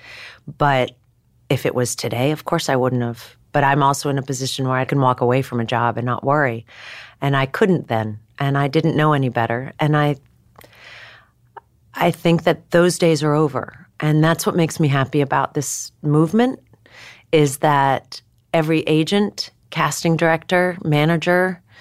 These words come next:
who, producer, they know there is no need to ever be alone in a room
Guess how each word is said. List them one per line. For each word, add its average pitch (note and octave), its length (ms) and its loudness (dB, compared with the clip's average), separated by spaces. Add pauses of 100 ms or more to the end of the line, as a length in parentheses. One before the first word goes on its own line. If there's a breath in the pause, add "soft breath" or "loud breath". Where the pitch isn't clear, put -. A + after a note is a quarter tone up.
(220 loud breath)
who, D#3+ 260 2
producer, E3+ 800 0 (440 soft breath)
they D#3+ 240 2
know D#3+ 240 2
there C#3 180 0
is B2+ 140 -4
no C3 260 2
need C#3+ 400 0 (300)
to - 200 -6
ever C#3 480 -2 (420)
be C#3 120 4
alone D3+ 300 4
in F3 100 2
a F#3+ 80 0
room B2 400 -2